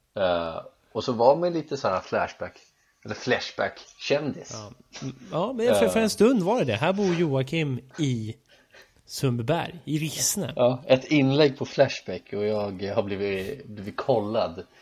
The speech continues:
Speaker 2: Ja,
Speaker 1: Eh,
Speaker 2: det går fort alltså.
Speaker 1: tio gånger i alla fall kanske.
Speaker 2: Ja.
Speaker 1: <laughs> Jag vet inte. Ingen,
Speaker 2: Ehm,
Speaker 1: ingen gång.
Speaker 2: vi ska se, Joakims popularitet är inte särskilt hög. Du är inte mer eftersökt än andra. Eh, du har,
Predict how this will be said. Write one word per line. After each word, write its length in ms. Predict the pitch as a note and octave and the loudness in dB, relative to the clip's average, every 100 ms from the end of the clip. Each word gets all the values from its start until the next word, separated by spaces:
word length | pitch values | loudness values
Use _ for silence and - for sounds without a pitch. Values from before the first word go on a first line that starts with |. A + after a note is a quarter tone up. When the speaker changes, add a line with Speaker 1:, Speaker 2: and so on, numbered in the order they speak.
| - - | -20 -8
Speaker 2:
Ja, 300 | C3 G#2 F#2+ | -4 -2 0
Speaker 1:
Eh, 200 | F#2 E2+ | 2 2
Speaker 2:
det 200 | C3 C#3 | 0 -2
går 120 | C3+ | 0
fort 400 | D#3 G#3 C3+ - | 2 4 2 0
alltså. 320 | G2+ G2+ G#2+ G#2+ | -4 -4 -6 -4
Speaker 1:
tio 280 | B2 G#2+ A2 | -2 0 2
gånger 320 | G#2+ G#2+ G2+ | 2 0 -4
i 60 | |
alla 140 | F2+ D#2+ | -6 -8
fall 160 | - F2 | -10 -12
kanske. 240 | - - - | -12 -12 -10
Speaker 2:
Ja. 200 | A2+ G#2+ A#2 G#5 | -8 -6 -6 -4
Speaker 1:
<laughs> 80 | D3 - | -6 -4
Jag 80 | |
vet 160 | G2+ G#2+ - | -6 -8 -10
inte. 160 | - - - | -16 -18 -6
Ingen, 300 | A#2+ G#2 A2+ | -4 -4 -4
Speaker 2:
Ehm, 220 | A2+ A#2 A#2 A2+ | -2 0 0 -2
Speaker 1:
ingen 140 | A2+ | -4
gång. 240 | A2+ A#2+ - - - - - | -4 -6 -8 -14 -20 -18 -8
Speaker 2:
vi 80 | |
ska 100 | D#3+ | -2
se, 100 | D#3+ | 4
Joakims 640 | C3+ F3 E3 D#3 F3+ D#3 - - - E3 | 6 6 4 4 2 2 -4 -12 -12 -2
popularitet 720 | D#3 D#3 D3 C#3+ A#3 A3+ - | -2 2 2 2 0 0 0
är 300 | D3+ C3 B2 | -2 -2 0
inte 720 | B2+ A#2 B2+ C#3+ A2 - D#3 | 0 0 0 -2 -2 -2 -4
särskilt 280 | - A2 - | -2 -4 -2
hög. 440 | F3+ G3 A#2+ G#2 | 0 2 2 -2
Du 80 | C#3+ | -2
är 40 | E3+ | -2
inte 180 | C#3+ | 0
mer 140 | D#3+ D3 | 0 2
eftersökt 400 | C3 C3 A#2+ A2+ | 2 0 -2 0
än 80 | A#2 | 0
andra. 460 | A#2 G#2+ G2 B2 | 0 2 2 2
Eh, 480 | - B2+ B2 A#2 A2+ | 0 0 0 0 -2
du 220 | A2+ A#2+ | -2 2
har, 200 | D3 C#3 | 2 2